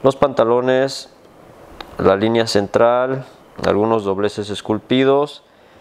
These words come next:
Por la parte de abajo, pues, este patrón que se repite en el Haori con el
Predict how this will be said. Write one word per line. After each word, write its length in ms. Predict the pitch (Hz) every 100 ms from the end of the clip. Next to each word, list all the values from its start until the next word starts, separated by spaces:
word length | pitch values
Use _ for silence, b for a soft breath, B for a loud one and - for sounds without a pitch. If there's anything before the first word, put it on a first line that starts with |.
| B B -
Por 140 | 95 98
la 80 |
parte 280 | - 95 -
de 60 | 98
abajo, 280 | 95 101 117
pues, 200 | 95 107
este 180 | 101 113
patrón 560 | 95 - 98 98 101 101 _ _ _ _ -
que 100 | 95
se 100 | 101
repite 360 | 92 95 90
en 80 | 101
el 80 | 92
Haori 460 | 98 98 104 117 113
con 340 | - 101 101
el 220 | 101 98